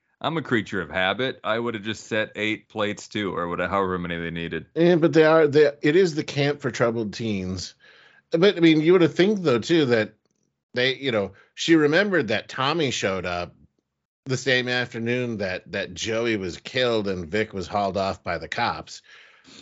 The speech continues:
Speaker 2: But so she remembered to set a place for Tommy, but then still set places for,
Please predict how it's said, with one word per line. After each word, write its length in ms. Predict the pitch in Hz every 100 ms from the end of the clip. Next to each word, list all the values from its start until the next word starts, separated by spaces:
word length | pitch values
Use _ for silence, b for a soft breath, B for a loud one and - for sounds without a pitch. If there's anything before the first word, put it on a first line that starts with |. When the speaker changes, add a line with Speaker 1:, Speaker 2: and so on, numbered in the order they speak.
| B
Speaker 2:
But 200 | 139 120
so 180 | - 139
she 180 | 113 135
remembered 300 | 147 196 156
to 60 | -
set 140 | 131
a 60 | 110
place 280 | 127 113 -
for 100 | 90
Tommy, 680 | - 135 135 101 85 82 - _ _ _ _ -
but 160 | 113
then 360 | - 120 120 117
still 340 | - 127 120
set 320 | 110 117 104 -
places 420 | 110 101 90 -
for, 480 | - 104 101 95